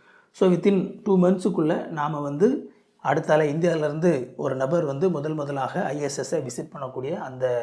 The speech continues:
ராக்கெட் லான்ச்சை வந்து நம்ம பார்க்க போறோம். ஆனா அதே மாதிரி எப்படி Boeing தன்னுடைய ஸ்டார் லைனர்ல ஆஸ்ட்ரோனட்ஸ் அனுப்பி ஒரு ரெண்டு வாரத்துல அவங்கள திரும்ப ரிட்டர்ன் கூப்பிட்டுறணும் அப்படின்னு சொல்லி திட்டமிட்டு இருந்தாங்களோ, அதே மாதிரி இந்த ஏஎக்ஸ் ஃபோர் அப்படிங்கிற மிஷன்லையும் நாலு பேர்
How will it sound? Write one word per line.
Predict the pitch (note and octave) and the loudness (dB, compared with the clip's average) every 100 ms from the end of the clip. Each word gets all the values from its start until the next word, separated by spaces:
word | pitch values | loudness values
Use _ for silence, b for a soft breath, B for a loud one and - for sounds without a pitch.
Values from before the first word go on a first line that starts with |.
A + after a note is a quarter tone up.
| A#2 | -4
ராக்கெட் | A#2+ C3+ - C#3 | -6 -6 -6 -6
லான்ச்சை | C3 C3+ C#3+ | -6 -6 -8
வந்து | C#3 | -8
நம்ம | C#3+ B2+ B2 | -10 -12 -8
பார்க்க | C3+ C#3 D3 - | -6 -6 -6 -6
போறோம். | B2+ E3 D3 | -4 -4 -6
ஆனா | C#3+ | -8
அதே | C3+ A3 | -2 0
மாதிரி | A#3 F3 F3+ B3 B B | 2 2 0 0 B B
எப்படி | - E3 B3 B3 | -6 -2 2 4
Boeing | F3 F#3+ A3 F#3+ | 6 6 6 4
தன்னுடைய | F3+ E3 D3+ | 0 -2 -2
ஸ்டார் | E3+ F3+ G3 | 2 4 4
லைனர்ல | F#3 F3 F3 E3+ F#3 | 4 2 4 4 4
ஆஸ்ட்ரோனட்ஸ் | D#3+ D#3+ F#3 E3+ E3 | 2 0 0 0 0
அனுப்பி | D3 D3+ F#3+ | -2 -2 -2
ஒரு | F#3 D3 | -2 -2
ரெண்டு | C#3+ E3+ G3+ | -2 4 6
வாரத்துல | F#3 F#3 F#3 G3 | 6 4 2 0
அவங்கள | E3+ E3 | 2 2
திரும்ப | F3 F3 | 0 0
ரிட்டர்ன் | D#3+ D3+ F#3 | 0 0 2
கூப்பிட்டுறணும் | F3 E3 E3+ E3 D#3+ | 2 0 0 -2 -2
அப்படின்னு | C#3+ C#3+ D#3 | -4 -6 -4
சொல்லி | D#3+ | -4
திட்டமிட்டு | D#3+ C#3+ E3 D#3 | -4 -2 -2 -2
இருந்தாங்களோ, | C#3+ C#3 C3+ D#3 B3 B B B B - | -4 -6 -6 -6 -6 B B B B 2
அதே | D#3 A#3 | 8 8
மாதிரி | A#3 G3 G#3 | 8 4 2
இந்த | F#3+ | 2
ஏஎக்ஸ் | E3+ F#3 A#3 A#3+ - | 6 6 6 4 2
ஃபோர் | F#3+ F#3+ | 0 2
அப்படிங்கிற | E3+ F3 F3 D#3 | 2 2 0 0
மிஷன்லையும் | D3+ E3+ D3+ G3 F3+ | -4 -6 -4 -4 0
நாலு | E3+ G3+ | 2 4
பேர் | F3 D#3+ | 4 2